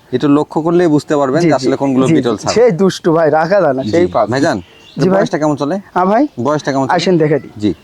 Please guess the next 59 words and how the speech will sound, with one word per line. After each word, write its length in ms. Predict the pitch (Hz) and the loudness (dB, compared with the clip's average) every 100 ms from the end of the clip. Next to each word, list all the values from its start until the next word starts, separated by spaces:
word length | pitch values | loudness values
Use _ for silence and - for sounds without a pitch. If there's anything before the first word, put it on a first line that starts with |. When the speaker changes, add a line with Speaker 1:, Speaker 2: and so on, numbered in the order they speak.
| _ _ _ - _ _ - _ _ - _ - _ - - - | _ _ _ -20 _ _ -20 _ _ -20 _ -20 _ -20 -20 -4
Speaker 2:
কেবল 280 | 247 247 208 | 0 2 4
দুই 140 | 208 | 4
দাঁত 160 | 175 151 | 2 0
ভাই। 160 | 151 | 0
Speaker 1:
কেবল 220 | 135 139 143 | 0 2 2
দুই 120 | 135 | 2
দাঁত 140 | 107 98 | 0 -2
না? 80 | 165 | 0
Speaker 2:
জি, 140 | 190 131 | 0 0
জি। 120 | 131 120 | -4 -8
Speaker 1:
এটা 120 | 120 | -6
পর্যায়ক্রমে 440 | 139 127 127 131 | -2 -2 -2 0
আরো 120 | 123 | 0
বাড়বে। 300 | 113 107 98 85 | 0 0 0 0
Speaker 2:
জি, 140 | 156 135 | 0 0
জি। 120 | 127 120 | -2 -10
Speaker 1:
আচ্ছা 140 | - 110 | -10 -4
ভাইজান, 200 | 131 139 | -2 -2
প্রজনন 260 | 170 165 156 | 0 0 0
করানো 220 | 156 151 | 0 0
আছে? 180 | 147 208 - | 0 -2 -2
Speaker 2:
এটা 160 | 180 214 | -2 0
দুই 180 | 190 226 | 2 2
মাস 160 | 233 247 | 2 0
তিন 160 | 269 233 | 0 2
দিন 100 | 208 180 | 2 2
প্রজনন 400 | 190 185 170 160 | 2 4 4 2
করানো 240 | 147 139 | 2 0
Speaker 1:
দুই 100 | 127 | 0
মাস 40 | 131 | 0
Speaker 2:
বয়স। 160 | 123 143 | -2 -2
Speaker 1:
তিন 120 | 127 | 0
দিন, 120 | 127 | 0
সেক্ষেত্রে 280 | 113 131 135 | -2 -2 0
Speaker 2:
হ্যাঁ, 120 | 165 170 | 0 2
Speaker 1:
অনেক 100 | 208 | 2
Speaker 2:
এটা 120 | 226 | 2
Speaker 1:
দিন 100 | - | 0
প্রজনন 260 | 123 110 98 | -4 -4 -4
কাল। 120 | 87 165 | -2 0
Speaker 2:
বললাম 300 | 226 247 269 | 2 4 4
না 60 | 262 | 4
আমি 160 | 269 269 - | 2 0 0
এক 160 | 247 | 0
Speaker 1:
জি। 40 | 220 - | 0 0
Speaker 2:
চারটা 280 | 247 - 233 | -2 0 0
ছাগল 260 | 233 247 | 2 2
এক 100 | 233 - | 2 2
খামারে 260 | 220 226 | 2 2
থেকে 200 | 233 233 | 2 4
নিছি। 240 | 226 190 226 | 4 2 0
Speaker 1:
জি, 200 | 226 120 127 | 0 0 2
জি, 120 | 120 | 2
জি। 100 | 147 | 2
Speaker 2:
দুটা 200 | 220 233 | 2 2
দেখাইছি 380 | 220 220 247 254 247 | 2 2 0 2 0
আর 100 | 185 | 2
দুটা 200 | 190 190 | 0 0
দেখাবো। 340 | 170 151 127 | 0 0 -2